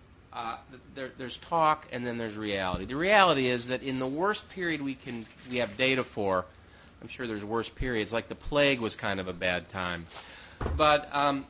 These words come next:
in recent history, uh, you know, the, the economy was down about thirty percent, and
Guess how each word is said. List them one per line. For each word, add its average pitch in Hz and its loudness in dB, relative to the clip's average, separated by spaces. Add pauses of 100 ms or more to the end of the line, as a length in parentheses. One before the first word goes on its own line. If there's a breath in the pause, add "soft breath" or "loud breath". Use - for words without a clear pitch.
(200)
in 160 0
recent 196 0
history, 101 -2 (320)
uh, 135 0 (100)
you 170 -4
know, 175 4
the, 175 0
the 175 -2
economy 214 2
was 160 -4
down 156 4
about 139 0
thirty 208 -4
percent, 107 -6 (600 soft breath)
and 156 2